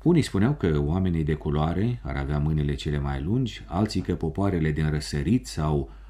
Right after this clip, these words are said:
hoții de buzunare. Printre aceștia s-a găsit și unul mai ciudat care a spus așa: „Eu cred că mâinile cele mai lungi le au oamenii care se roagă lui Dumnezeu,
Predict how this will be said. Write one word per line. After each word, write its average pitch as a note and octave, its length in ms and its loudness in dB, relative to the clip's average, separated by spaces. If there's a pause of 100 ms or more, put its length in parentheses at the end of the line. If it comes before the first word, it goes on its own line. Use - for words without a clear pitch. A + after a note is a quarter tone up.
(140)
hoții E2+ 420 -2
de D#2+ 100 2
buzunare. E2 600 -2 (680)
Printre G#2+ 300 4
aceștia D3+ 400 2
s-a E3+ 160 0
găsit B2 320 0
și - 120 -4
unul C3 240 2
mai A#2 200 2
ciudat D3+ 380 0
care C3 220 -2
a B2 60 0
spus - 260 -6
așa: F2+ 360 -6 (760)
„Eu A2+ 260 6
cred F2+ 360 0
că F#2 320 0
mâinile C3 580 4
cele A#2+ 440 2
mai G2 360 2
lungi D3 420 2
le B2+ 80 4
au C3 220 0
oamenii C3+ 460 2
care A2+ 320 0
se G#2 260 -2
roagă A#2 360 0
lui A2 200 2
Dumnezeu, G#2+ 720 2